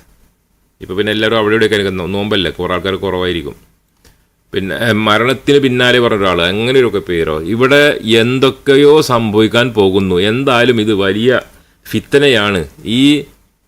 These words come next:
ഫിത്തനയിൽ നിന്നും മാറി നിൽക്കേണ്ടത് വിശ്വാസികളുടെ ബാധ്യതയാണ്. എങ്ങനെ മാറി നിൽക്കാനാണ്? വീട്ടിൽ നിന്ന് പുറത്തിറങ്ങണ്ടേ? ഏ, വീട്ടിലിങ്ങനെ അടച്ചുപൂട്ടിരിക്കുക, ഒരു ആഘോഷം ഉണ്ടെന്നും പറഞ്ഞിട്ട് ഭീഷണിപ്പെടുത്തി എന്തെങ്കിലും ഒരു ഇത്, എന്തെങ്കിലും ഒരു സംഗതിക്ക് പോലെ എല്ലാവരും വീട്ടിലിരിക്കുക തന്നെയാണ്.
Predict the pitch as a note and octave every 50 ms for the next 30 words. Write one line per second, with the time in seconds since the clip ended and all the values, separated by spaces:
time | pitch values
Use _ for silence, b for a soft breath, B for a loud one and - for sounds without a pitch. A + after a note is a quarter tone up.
0 | _ _ _ _ _ - - B2 A2+ - - B2+ B2 B2+ C3+ C#3 C#3 C#3 C3 A2+
1 | A2+ A#2 A#2+ B2 C3 A#2 G#2 G2 G2+ G#2+ A2+ A#2+ B2+ C#3+ C3+ B2 A2 G#2 F2+ -
2 | A2 G#2+ G#2+ A2+ A#2 C3 B2 G#2 F2+ - - A#2+ A#2 A2 G#2 A#2+ A#2 A#2+ A#2+ A#2
3 | A2+ G2+ E2+ E2+ E2+ F2 F2+ F#2+ G#2+ G#2 G#2 F#2+ E2+ D#2 C#2+ B1+ - - F#2 G2
4 | G#2 A2+ B2+ C#3 C#3+ D3 C#3+ C#3+ C#3+ C#3+ C#3+ C3+ A#2 - C#3 C#3 C#3 C3+ C3+ C#3
5 | C#3 C3 C3+ B2+ A#2+ D3 C#3+ D3 D3+ D3+ B2+ C3+ B2+ A2 - A#2+ G#2+ G#2 F#2+ F2
6 | D#2+ D2+ C2+ C#2 - - _ _ _ _ _ _ _ _ _ _ - G2+ A2 A#2+
7 | A#2+ A2 A#2 A2 C3+ C#3 C3+ C#3 C#3 C#3 C3 B2+ A#2 C#3+ C#3 C3 C3 C#3 C3 C3
8 | B2 A#2+ C#3 C3+ B2+ C3 B2 A#2+ A#2+ A#2 A#2 B2+ A#2 A2+ B2 B2 B2+ B2+ C3+ C3
9 | B2+ B2 A#2+ B2 B2 G#2+ - B2 C3 - - _ _ _ _ _ _ - - C3
10 | A2+ F#2+ B2 B2+ A#2+ B2+ A#2+ - B2+ A#2 C#3 D3 D3+ E3 D#3+ E3+ F3+ F3 E3+ E3+
11 | E3+ D#3+ D3+ E3 E3 D3+ D#3 D#3 D3 E3+ F3 F#3 D#3+ E3 E3+ E3 E3+ D#3+ D#3 D#3
12 | D#3 C3+ C3+ G#2 F#2 E2 B B B B B B - E2 F2 G2 B2 D3+ F3 F3
13 | E3+ E3 E3+ F#3 F#3+ F#3 B2 D#3+ F#3 F#3 F#3+ F#3 D#3 A2+ E2+